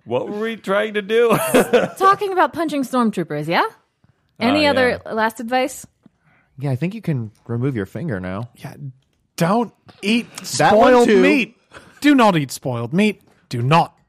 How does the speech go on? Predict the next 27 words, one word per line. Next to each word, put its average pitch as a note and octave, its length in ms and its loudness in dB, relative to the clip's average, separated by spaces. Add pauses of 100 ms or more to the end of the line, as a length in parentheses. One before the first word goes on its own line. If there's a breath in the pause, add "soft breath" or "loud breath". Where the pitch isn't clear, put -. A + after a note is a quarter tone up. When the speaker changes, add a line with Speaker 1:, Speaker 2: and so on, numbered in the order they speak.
(140)
Speaker 4:
eat C3+ 320 -4 (180)
spoiled G2 420 -14
meat. - 380 -4
Speaker 3:
Who's F#3+ 240 -6
to G3 120 -10
say G3 220 -2
what F3 260 -4
meat E3 220 -4
is C3+ 100 -4
spoiled D#3 380 -2
and B2 100 -6
what B2 140 -2
isn't? A2+ 260 -8 (380)
Speaker 4:
Me! C#4 680 4 (120)
I G#3 180 4
am C#4 140 4
a C#4+ 60 4
doctor. C#4+ 540 2 (100)
Speaker 3:
Okay, E3 200 -6
well, F#3 160 -4
Rodian's A3+ 320 -2
Speaker 4:
If D3+ 80 2
it's D#3 180 0
grey, A#3+ 580 4 (140)
throw B2 320 -4
it D#3+ 80 0
away. A2+ 460 -4